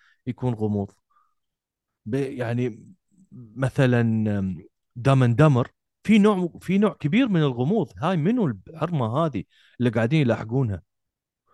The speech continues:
ومنو هذيلا؟ ليش يبون، ليش يبون ياخذون الشنطة؟ الفلوس هذه حق شو؟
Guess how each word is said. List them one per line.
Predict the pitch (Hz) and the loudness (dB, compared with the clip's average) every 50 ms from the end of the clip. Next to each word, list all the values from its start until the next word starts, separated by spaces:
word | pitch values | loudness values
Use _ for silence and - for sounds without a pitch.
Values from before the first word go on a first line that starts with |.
| _ _ _ _ _ _ - | _ _ _ _ _ _ -2
ومنو | 117 123 139 175 226 254 214 | 2 4 4 6 6 6 4
هذيلا؟ | 160 151 135 127 143 165 175 165 139 | 4 4 4 4 2 2 2 2 2
ليش | 120 151 180 - - 165 | 2 0 0 -2 -2 -4
يبون، | 143 131 139 160 156 101 | -4 -2 -4 -4 -4 -2
ليش | 113 147 165 - - 143 | -2 -2 -2 -2 -4 -6
يبون | 127 127 139 139 139 131 123 120 113 113 110 107 117 - _ _ _ _ _ _ - | -4 -4 -4 -4 -2 -2 -4 -4 -4 -6 -6 -8 -10 -14 _ _ _ _ _ _ -2
ياخذون | 117 113 123 120 139 135 127 | -2 0 0 0 2 2 2
الشنطة؟ | 110 - - 131 127 - - 101 85 - _ _ _ _ _ _ _ _ 101 | 0 0 0 -2 -2 -2 -4 -10 -12 -12 _ _ _ _ _ _ _ _ -8
الفلوس | 113 - - 170 170 156 - | -8 -4 -2 0 0 0 2
هذه | 156 165 156 143 | 0 0 0 0
حق | 143 - 117 - | -4 -8 -8 -6
شو؟ | - - 143 | -4 -2 -2